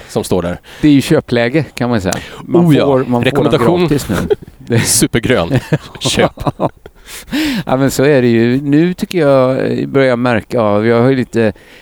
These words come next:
Speaker 2: väldigt svagt vintage hifi-intresse, men som nu bara yttrar sig. Jag har faktiskt en ny anläggning nu. Du har ju ett fint, eh, vintage hifi, såklart.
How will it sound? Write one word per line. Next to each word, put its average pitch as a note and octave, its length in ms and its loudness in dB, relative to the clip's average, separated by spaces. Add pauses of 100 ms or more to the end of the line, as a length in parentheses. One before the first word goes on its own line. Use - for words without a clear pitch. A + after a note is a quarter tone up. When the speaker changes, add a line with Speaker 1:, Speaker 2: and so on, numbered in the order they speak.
(380)
Speaker 2:
väldigt C#3 640 0
svagt - 840 -4
vintage A2+ 580 -2
hifi-intresse, G2 1160 -2
men A2 280 -4
som B2+ 180 -2
nu C3 180 4
bara A2+ 320 0
yttrar G2+ 320 -2
sig. G2 200 -4
Jag G2 100 0
har G2 120 -2
faktiskt F2 180 -8
en - 260 -12
ny A2 300 -2
anläggning F#2 560 -4
nu. F2+ 220 -2 (680)
Du C3+ 320 0
har G3+ 100 4
ju F#3 60 4
ett E3+ 80 -8
fint, A2 480 -6
eh, F#2 400 0 (200)
vintage F#2+ 420 -4
hifi, - 280 -8
såklart. - 460 -8